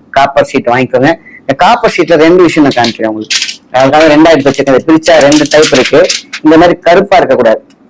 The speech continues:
இந்த மாதிரி கருப்பா இருக்கக்கூடாது, நெளிவு சுளிவு இருக்கக்கூடாது. இந்த மாதிரி பிளெயினா பாத்தீங்கன்னா அழகா இருக்கு, பாத்தீங்களா? அந்த மாதிரி நான் தான் உங்களுக்கு ரெண்டையுமே காமிச்சிருக்கேன். ஓகேங்களா? இந்த மாதிரி இருக்கணும்,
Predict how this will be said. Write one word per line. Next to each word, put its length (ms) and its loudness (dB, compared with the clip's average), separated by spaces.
இந்த 180 -2
மாதிரி 180 2
கருப்பா 260 0
இருக்கக்கூடாது, 760 2
நெளிவு 300 4
சுளிவு 200 0
இருக்கக்கூடாது. 440 0
இந்த 180 2
மாதிரி 200 2
பிளெயினா 640 4
பாத்தீங்கன்னா 260 0
அழகா 340 2
இருக்கு, 240 -4
பாத்தீங்களா? 360 0
அந்த 180 -2
மாதிரி 200 2
நான் 300 0
தான் 140 2
உங்களுக்கு 260 0
ரெண்டையுமே 420 2
காமிச்சிருக்கேன். 480 -4
ஓகேங்களா? 260 0
இந்த 160 4
மாதிரி 300 4
இருக்கணும், 320 0